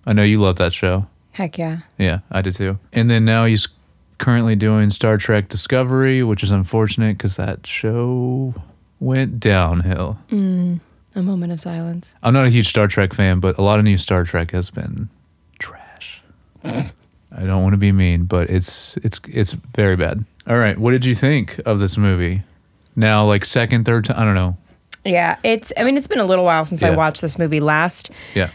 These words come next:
Speaker 2: Um, it's, uh, somebody who likes scarier movies, not that I would classify this as horror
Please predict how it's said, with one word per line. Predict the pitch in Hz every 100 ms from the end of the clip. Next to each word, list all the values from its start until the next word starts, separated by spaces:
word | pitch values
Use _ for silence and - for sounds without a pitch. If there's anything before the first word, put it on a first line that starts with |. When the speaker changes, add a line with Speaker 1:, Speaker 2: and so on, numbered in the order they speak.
| - -
Speaker 2:
Um, | 165 156 151 151 151 165 _ _
it's, | 220 220 - - - - - - _ _ _ _ -
uh, | 202 202 214 -
somebody | 202 - 254 277 269
who | 247
likes | 196 180 180 185 - - - - - -
scarier | - - 175 170 175 180 180
movies, | 180 175 180 180
not | 240 247
that | 190
I | 160
would | 170 160 - -
classify | - 165 160 170 165 156
this | 160 156
as | 156 151
horror | - 202 170 185 208 226 240 247